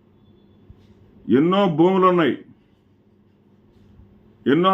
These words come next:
ఆస్తులున్నాయి. చంద్రబాబు నాయుడు గారు రెండు వేల పద్నాలుగు పంతొమ్మిదిలో అధికారంలోకి వచ్చినప్పుడే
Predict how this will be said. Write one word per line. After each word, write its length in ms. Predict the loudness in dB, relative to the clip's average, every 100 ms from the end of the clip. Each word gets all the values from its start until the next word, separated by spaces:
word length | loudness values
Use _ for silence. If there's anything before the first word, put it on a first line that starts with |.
| 2
ఆస్తులున్నాయి. 600 | 0 -2 -4 -2 -2 -2 -4 -12 _ _ _ _ _ _ _ _ _ _ _ _ -8
చంద్రబాబు 480 | -2 0 2 2 2
నాయుడు 220 | 0 0 -2
గారు 120 | -2
రెండు 140 | -2 0
వేల 120 | 0 -2
పద్నాలుగు 480 | -6 -6 -4 -2 -2 -4 -6
పంతొమ్మిదిలో 460 | -6 -6 -6 -4 -4
అధికారంలోకి 520 | -4 -4 -4 -2 -4 -6
వచ్చినప్పుడే 500 | -8 -8 -6 -4